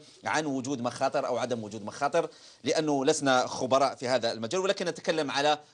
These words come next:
وجود احتجاجات، وجود احتجاجات في الشارع، هذه لها مدلولها السياسي. السلطة لا تريد أن تعترف بأنه فيه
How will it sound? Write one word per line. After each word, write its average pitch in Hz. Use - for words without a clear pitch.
وجود 127
احتجاجات، 131
وجود 127
احتجاجات 104
في -
الشارع، 123
هذه 127
لها 139
مدلولها 135
السياسي. 151
السلطة 156
لا 139
تريد 143
أن 127
تعترف 139
بأنه 120
فيه 135